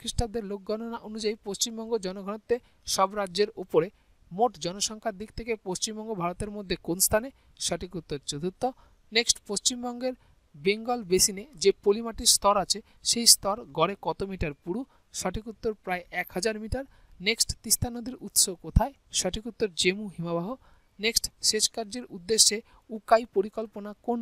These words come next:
নদীকে নির্ভর করে গড়ে উঠেছে? সঠিক উত্তর তাপ্তি। নেক্সট, পশ্চিমবঙ্গে বনগাঁর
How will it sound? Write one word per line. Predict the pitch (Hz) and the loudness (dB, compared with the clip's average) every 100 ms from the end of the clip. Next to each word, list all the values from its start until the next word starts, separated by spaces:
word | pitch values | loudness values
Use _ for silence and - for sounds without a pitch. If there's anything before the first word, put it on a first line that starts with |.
| 220 | -6
নদীকে | 214 208 | -10 -8
নির্ভর | 202 190 180 196 | -8 -6 -4 -6
করে | 202 185 | -4 -6
গড়ে | 156 160 | -4 -6
উঠেছে? | 185 208 - 277 _ _ | -6 -6 -8 -8 _ _
সঠিক | - 202 214 | -2 -2 -2
উত্তর | 214 - 165 - | -8 -10 -10 0
তাপ্তি। | 151 - _ 285 - _ _ | 0 0 _ -6 -6 _ _
নেক্সট, | 220 226 - - | 0 0 0 -4
পশ্চিমবঙ্গে | 202 - 240 247 214 254 - _ _ - | -2 0 -2 -8 -8 -10 -12 _ _ -8
বনগাঁর | 156 185 226 226 226 | 4 6 4 -4 -4